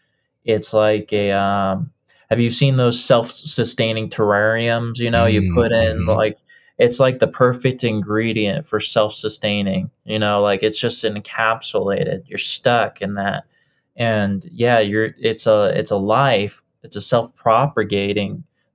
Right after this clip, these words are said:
Speaker 1: thing. Shame begets the sh-, shame creates the, um, the addiction, and the addiction creates the shame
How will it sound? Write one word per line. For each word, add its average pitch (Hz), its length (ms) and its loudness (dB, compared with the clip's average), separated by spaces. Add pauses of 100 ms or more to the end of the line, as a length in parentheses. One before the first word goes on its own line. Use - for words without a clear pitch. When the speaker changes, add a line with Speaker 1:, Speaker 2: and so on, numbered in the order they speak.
Speaker 1:
thing. 95 500 2
Shame 117 500 -2
begets 107 560 0
the 113 140 -6
sh-, - 160 -6 (420)
shame 131 400 0
creates 120 1040 -2 (280)
the, 113 260 -2
um, 107 520 -2 (340)
the 117 160 0
addiction, 110 460 0
and 104 180 -2
the 101 80 0
addiction 107 500 -2
creates 101 460 -2
the 180 80 -6
shame 104 580 -4